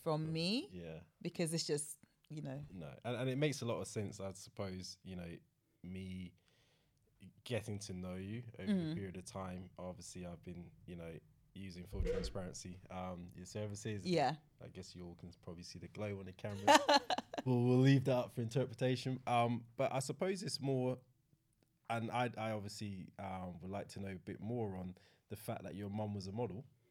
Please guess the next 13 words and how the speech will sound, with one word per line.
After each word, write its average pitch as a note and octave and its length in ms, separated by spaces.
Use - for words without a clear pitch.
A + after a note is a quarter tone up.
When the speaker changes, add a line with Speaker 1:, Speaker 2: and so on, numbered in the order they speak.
Speaker 1:
Mm. F3 320
Speaker 2:
And F#2+ 480
how C#3 640
was G2+ 260
that G#2+ 300
growing G2+ 380
up, G2 260
knowing, G2 640
I F#2+ 80
guess, F#2+ 240
your F#2 140
mum F#2 340
had F2+ 240